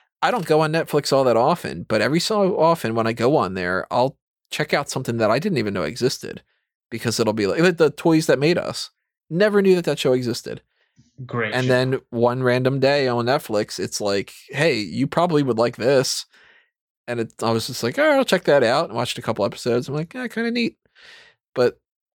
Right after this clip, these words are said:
Speaker 1: it's a different story when you ask people to buy a subscription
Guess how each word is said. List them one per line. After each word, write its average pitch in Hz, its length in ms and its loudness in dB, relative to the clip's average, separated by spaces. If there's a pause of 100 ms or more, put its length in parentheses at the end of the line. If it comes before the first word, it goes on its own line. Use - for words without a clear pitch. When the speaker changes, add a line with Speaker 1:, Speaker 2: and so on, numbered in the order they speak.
(640)
Speaker 1:
it's - 280 -4
a 147 40 -6
different 160 320 0
story 160 340 4
when 117 140 2
you 113 140 2
ask 113 280 -2
people 120 300 -2
to 110 260 -4 (1200)
buy 135 300 2
a 170 120 2
subscription 127 920 -4